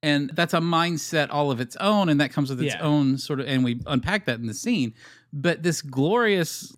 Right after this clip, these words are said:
Speaker 1: I don't know, like, that's what I like about
Speaker 2: That
Speaker 1: Worf most of all, of all of the Star Trek characters, is that more than anybody, he gets to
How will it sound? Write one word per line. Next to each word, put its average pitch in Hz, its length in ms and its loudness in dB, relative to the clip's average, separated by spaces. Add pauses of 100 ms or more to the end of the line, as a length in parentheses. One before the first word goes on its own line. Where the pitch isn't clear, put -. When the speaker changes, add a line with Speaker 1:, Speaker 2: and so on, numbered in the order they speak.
Speaker 1:
I 262 120 0
don't 262 160 0
know, 208 200 2
like, 151 280 -2
that's - 180 0
what 302 100 0
I 262 60 2
like 190 340 0
about 165 360 -6
Speaker 2:
That 156 320 -4
Speaker 1:
Worf 175 560 0
most 147 560 -2
of 135 120 -8
all, 117 300 -4
of 123 300 -8
all 190 240 2
of 185 80 0
the 151 100 -6
Star 123 220 2
Trek 110 180 -4
characters, - 540 -10 (460)
is 160 260 -2
that 156 320 2 (320)
more 208 340 0
than 277 220 0
anybody, 156 540 0
he 214 280 -4
gets 208 320 -6
to - 140 -12